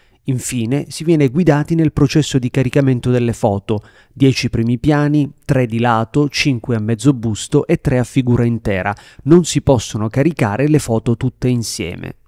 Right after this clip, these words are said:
I risultati, dopo circa un'ora, vengono notificati via email e sono scaricabili in formato zip. Nel mio caso il sistema ha fatto un buon lavoro negli stili nettamente definiti come quelli pittorici,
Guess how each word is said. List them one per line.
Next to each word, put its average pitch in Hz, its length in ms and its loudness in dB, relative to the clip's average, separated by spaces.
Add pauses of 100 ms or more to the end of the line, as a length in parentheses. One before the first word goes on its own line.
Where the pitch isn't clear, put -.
(140)
I 139 100 -6
risultati, 165 720 -2
dopo 123 300 -2
circa - 340 -4
un'ora, 180 400 -2
vengono 139 440 2
notificati 151 760 0
via 127 200 2
email 117 440 -2
e 143 60 0
sono 139 260 -4
scaricabili 127 720 -2
in 139 80 0
formato 120 580 -4
zip. 107 500 -10 (340)
Nel 120 160 -4
mio 147 200 2
caso 196 360 -2
il 127 100 0
sistema 139 460 -2
ha 117 60 -2
fatto 127 400 -4
un 110 180 -6
buon 170 220 4
lavoro 123 400 2
negli 110 280 -6
stili 123 440 -2
nettamente 131 760 -2
definiti 120 540 -2
come 107 240 -8
quelli 117 380 0
pittorici, 120 760 -4